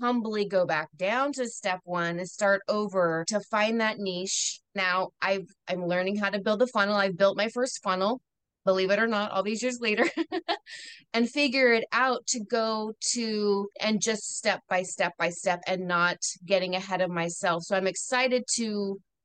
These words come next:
in theory, start over the process with you from where I'm at today. How does that work? I heard you all of these years. I've come back to it, and that,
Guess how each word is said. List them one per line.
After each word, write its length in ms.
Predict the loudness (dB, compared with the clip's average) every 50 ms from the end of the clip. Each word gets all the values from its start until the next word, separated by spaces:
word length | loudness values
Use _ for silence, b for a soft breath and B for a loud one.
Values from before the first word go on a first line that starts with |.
| _ _ _ _ _ _ -2
in 180 | 0 0 0 0
theory, 320 | 2 2 4 4 4 2
start 380 | 0 -2 0 4 4 6 6 6
over 200 | 4 2 2 2
the 120 | 2 0
process 600 | 0 0 0 0 0 -2 -2 -2 -2 -2 -2 -4
with 180 | -4 -4 -4 -4 -6
you 440 | -4 0 2 4 4 4 2 0 0
from 200 | 0 -2 0 0
where 180 | 2 2 4 4
I'm 160 | 4 2 2
at 160 | 0 -2 -2 -4 -6
today. 720 | -6 -6 -4 0 2 4 4 4 4 2 -2 -4 -4 -6 -10 _ _ _ _ _ _ _ _ _ -4
How 160 | -2 0 2
does 200 | 2 2 0 0 2
that 220 | 2 2 2 2
work? 300 | 2 2 2 2 0 -2 -4 B B B B 0
I 180 | 2 2 2 2 -2 -2 2
heard 240 | 2 4 4 2
you 240 | 0 0 0 0 0
all 260 | 2 4 4 4 2
of 140 | 0 -4 -4
these 260 | -6 -8 -8 -8 -8
years. 460 | -6 -4 -2 -2 0 0 0 -2 -2 -6 -4 -2
I've 200 | 0 0 -2 -2
come 260 | -6 -6 -4 -4 -2
back 280 | 0 0 0 0 -2 -6 _ -12
to 200 | -10 -8 -4 -2
it, 200 | 0 0 -2 -2 -2
and 220 | -2 -2 0 0
that, 300 | 0 0 2 0 -2